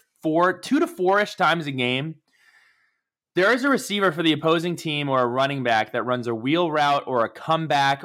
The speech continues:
or a, uh, or a, a button hook and is just sitting in the hole of the zone wide open. There's nobody there for five or eight yards. They dump him the ball and then they run for five or ten yards. It's e-, it's every game.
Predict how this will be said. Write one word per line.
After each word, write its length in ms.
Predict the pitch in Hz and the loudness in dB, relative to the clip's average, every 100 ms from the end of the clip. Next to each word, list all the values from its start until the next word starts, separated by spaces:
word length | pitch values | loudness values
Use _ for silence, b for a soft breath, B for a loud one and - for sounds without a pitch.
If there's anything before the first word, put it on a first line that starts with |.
| - | -6
or 240 | 127 113 | 0 2
a, 60 | 107 | 2
uh, 560 | 104 80 101 95 92 92 _ _ - | 2 2 0 0 -2 -4 _ _ -6
or 160 | 113 | -2
a, 180 | 101 90 - | -2 -4 -10
a 100 | 101 | -10
button 360 | 104 156 156 | -4 -4 -2
hook 320 | 139 143 135 135 | -4 0 0 -2
and 120 | 143 139 | -4 -4
is 120 | 135 | -4
just 380 | 147 143 - - | -6 -8 -10 -4
sitting 360 | 185 196 208 | 0 0 -2
in 220 | 214 170 175 | -6 -4 -2
the 80 | |
hole 500 | 147 147 135 139 160 | -2 0 2 2 2
of 160 | 123 127 | 0 -2
the 80 | 120 | -6
zone 540 | 110 123 127 139 160 165 _ _ | -2 0 2 0 -6 -14 _ _
wide 340 | 123 165 180 151 | -2 2 2 2
open. 360 | 139 113 - _ - | 0 -4 -16 _ -4
There's 200 | 151 151 | -2 0
nobody 300 | 170 165 151 | 0 0 2
there 200 | 147 143 | 2 0
for 120 | 131 | -4
five 300 | - 131 127 | -2 0 2
or 80 | 127 | 2
eight 140 | 123 | 0
yards. 400 | 113 120 131 131 | 0 2 2 0
They 100 | 131 | -4
dump 300 | 131 127 131 | -2 -2 -2
him 140 | 139 135 | -2 -6
the 80 | 120 | -2
ball 460 | 113 110 127 139 b b - | 2 2 2 -2 b b -6
and 100 | 131 | 0
then 80 | |
they 100 | 135 | 2
run 220 | 127 135 123 | 2 0 -2
for 140 | 120 | -4
five 220 | 127 117 | 0 0
or 80 | 113 | 0
ten 200 | - 113 | -6 -6
yards. 320 | 117 95 - - | -2 -2 -2 -4
It's 160 | 160 | -4
e-, 180 | - 180 180 | -2 -2 0
it's 160 | 175 - | -4 -2
every 320 | 180 180 170 | -2 0 0
game. 380 | 160 143 117 - | 0 -2 -2 -6